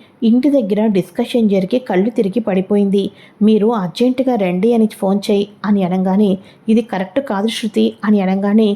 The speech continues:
"మా అమ్మా నాన్నలకు ఇదే కరెక్ట్" అని చెప్పేసి అనుకుంటూ ఉంటారు. అయితే ఇక ఇదిలా ఉండగా శృతి గురించి రవి నిజంగానే ఫోన్ చేసి, "ఇప్పుడే శృతి కళ్ళు తిరిగి పడిపోయింది, నాకు చాలా భయంగా ఉంది" అని అనగానే, "ఎక్కడా?"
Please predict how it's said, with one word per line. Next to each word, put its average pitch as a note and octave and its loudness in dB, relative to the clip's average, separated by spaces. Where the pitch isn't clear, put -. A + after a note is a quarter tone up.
"మా G#3+ 4
అమ్మా F#3+ 0
నాన్నలకు G3+ 0
ఇదే G3+ 0
కరెక్ట్" G#3+ -4
అని A#3 0
చెప్పేసి G3+ -4
అనుకుంటూ F#3+ -2
ఉంటారు. G3+ 0
అయితే F#3 0
ఇక C4 -2
ఇదిలా A3 2
ఉండగా G3+ 2
శృతి B3 0
గురించి G3+ 0
రవి G3 0
నిజంగానే A3 2
ఫోన్ F#3+ -2
చేసి, G#3 0
"ఇప్పుడే A3 0
శృతి A3 0
కళ్ళు A3+ 2
తిరిగి A3+ 0
పడిపోయింది, A3 0
నాకు C#4 0
చాలా A3 0
భయంగా G3+ -2
ఉంది" A3+ 0
అని A3+ 0
అనగానే, G#3+ 2
"ఎక్కడా?" A3 0